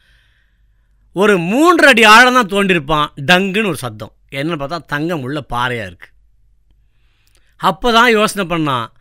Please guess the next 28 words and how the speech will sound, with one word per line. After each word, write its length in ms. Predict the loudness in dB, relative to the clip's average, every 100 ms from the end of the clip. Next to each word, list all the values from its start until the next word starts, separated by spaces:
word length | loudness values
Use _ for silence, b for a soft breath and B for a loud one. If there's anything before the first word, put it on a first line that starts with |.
| b b b b b
இவன் 300 | -6 -2 0
நூறு 340 | 0 2 4 4
அடி 140 | 4
தோண்டி 380 | 4 2 2 0
முடிச்சிட்டான், 520 | -2 -2 0 0 -2 _ _ _ _ _
ஆனா 260 | 0 2 4
இன்னொரு 340 | 2 2 2
மூன்று 560 | 0 0 2 2 4 6
அடி 220 | 6 4
மட்டும் 320 | 0 -2 -4
தோண்டி 300 | -2 -2 0
இருந்தான் 440 | 0 0 0 0 0
அப்படின்னா, 600 | -2 -4 -4 -2 -2 -2 _ _ _ -8
நிச்சயமா 760 | -2 -2 0 2 2 2 0
தங்கம் 340 | 0 -2 -2 -4
கைக்கு 400 | -4 -6 -8 -12
கிடைச்சிருக்கும். 480 | -12 -14 -18 -20 _ _ _ _ _ _ _ _ _
கொஞ்சம் 300 | -2 0 2
யோசனை 420 | 2 2 0 -2
பார்த்த, 360 | -2 -2 -2 -8 -4
யோசனை 380 | 0 0 0 -2
பண்ணி 200 | -2 -2
பார்த்தோம் 420 | -2 -2 -4 -4
அப்படின்னா, 420 | -6 -4 -6 -6 -12 b b b -4
நாம 420 | 4 4 4 0
கூட 220 | 0 -2
பல 340 | 0 0 0
நேரங்கள்ல 520 | 0 0 -2 -4 -6